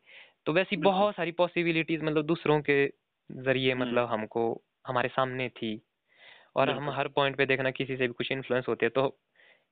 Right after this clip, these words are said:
Speaker 1: मैं तो हर
Speaker 2: हम्म।
Speaker 1: बार किसी ना किसी से कुछ ना कुछ लेके जाता हूँ भाई। ऐसा लगता है कि उसके बाद ये जो पार्ट था ये उस बंदे का है मेरे में,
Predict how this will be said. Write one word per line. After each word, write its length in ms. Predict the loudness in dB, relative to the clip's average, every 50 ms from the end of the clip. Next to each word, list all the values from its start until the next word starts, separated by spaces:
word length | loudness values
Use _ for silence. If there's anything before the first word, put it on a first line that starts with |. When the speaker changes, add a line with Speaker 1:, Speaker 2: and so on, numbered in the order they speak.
| _ _ _ -6 -2
Speaker 1:
मैं 200 | -2 0 0 0
तो 80 | 0
हर 220 | 0 0 0 -2 0
Speaker 2:
हम्म। 100 | 2 2
Speaker 1:
बार 180 | 2 2 2
किसी 260 | 0 -4 -4 0 2
ना 80 | 2 2
किसी 240 | 2 0 -2 -2 0
से 80 | 0
कुछ 220 | 0 2 2 2 2
ना 80 | 2
कुछ 200 | 0 0 -4 -4
लेके 340 | 0 2 2 2 2 2 0
जाता 260 | 0 0 0 0 -2
हूँ 80 | -2 -2
भाई। 140 | -2 -2 -2
ऐसा 180 | -2 -2 -2
लगता 240 | -2 -2 -2 -2 -2
है 40 | -2
कि 80 | 0 -2
उसके 240 | -4 0 2 2
बाद 220 | 4 4 2 2 0
ये 200 | 0 0 0 2
जो 100 | 0 0
पार्ट 320 | 0 0 0 0 0 -2 -2 -2
था 40 | -2
ये 140 | -2 -2 -4
उस 180 | -6 -6 -6 -2
बंदे 320 | -2 -2 -2 0 -2 -2 -2
का 120 | -2 -2
है 120 | -2 -2
मेरे 220 | -2 -4 -4 -6 -6
में, 120 | -8 -8